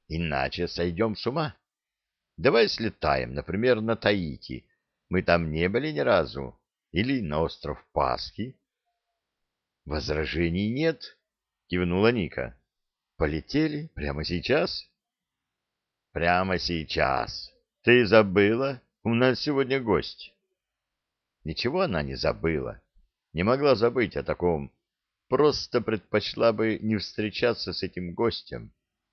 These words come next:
Странная дружба мужа с её давним любовником никогда не нравилась Нике. Слишком серьёзно относились к ней и тот, и другой.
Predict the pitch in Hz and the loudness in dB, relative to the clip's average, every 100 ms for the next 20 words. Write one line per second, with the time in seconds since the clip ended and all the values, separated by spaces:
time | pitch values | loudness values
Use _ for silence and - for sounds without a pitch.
0 | _ _ _ _ _ _ _ - - 90 | _ _ _ _ _ _ _ -8 0 2
1 | 92 87 87 85 80 101 82 62 82 87 | 2 2 0 0 0 -2 -2 0 0 0
2 | 131 107 71 60 - _ _ _ _ _ | 0 0 -2 -4 -8 _ _ _ _ _
3 | - 101 110 107 101 82 98 87 76 78 | -10 -2 0 4 2 4 8 8 6 0
4 | 80 87 104 147 156 110 90 87 85 76 | -2 -2 0 2 2 0 -2 -2 -2 -6
5 | _ _ _ _ _ 87 131 - 123 123 | _ _ _ _ _ -4 -4 -2 -2 0
6 | 90 101 104 95 87 69 71 78 76 71 | 2 4 4 2 0 0 0 0 -2 -4
7 | - 76 73 62 - 57 - _ _ _ | -6 -8 -8 -8 -12 -16 -18 _ _ _
8 | _ _ _ _ - - 104 139 - 127 | _ _ _ _ -12 -4 0 0 0 0
9 | 127 - 113 123 131 92 80 82 92 87 | 0 2 2 4 2 2 -2 -2 -2 -2
10 | 110 95 - - 104 107 - - - 92 | -2 -4 -6 -6 -2 -2 -2 -8 0 0
11 | 90 90 82 87 113 95 64 | 2 -2 -2 0 2 2 0